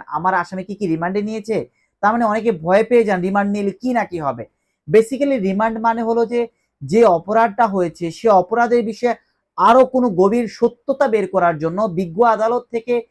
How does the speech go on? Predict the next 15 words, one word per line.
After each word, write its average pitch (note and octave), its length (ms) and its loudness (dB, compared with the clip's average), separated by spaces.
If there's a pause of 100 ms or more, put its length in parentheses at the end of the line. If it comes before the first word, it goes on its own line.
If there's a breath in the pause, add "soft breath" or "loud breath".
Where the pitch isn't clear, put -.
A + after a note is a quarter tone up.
(380)
পুলিশের B3 420 2
কাছে G3 320 0
রিমান্ডে F#3 440 0
পাঠানো D#3 340 -2
হয়। C3 220 -6 (300)
আর F3+ 220 2 (120)
পুলিশ B3 340 -2
তাকে A3 300 0
জিজ্ঞাসাবাদ G3 640 0 (100)
করে, A#3 280 0 (280)
আর F#3 160 2
এই G3 160 0
জিজ্ঞাসাবাদের B3 640 2
মাধ্যমেই G3+ 480 -2
কিন্তু A#3 480 -8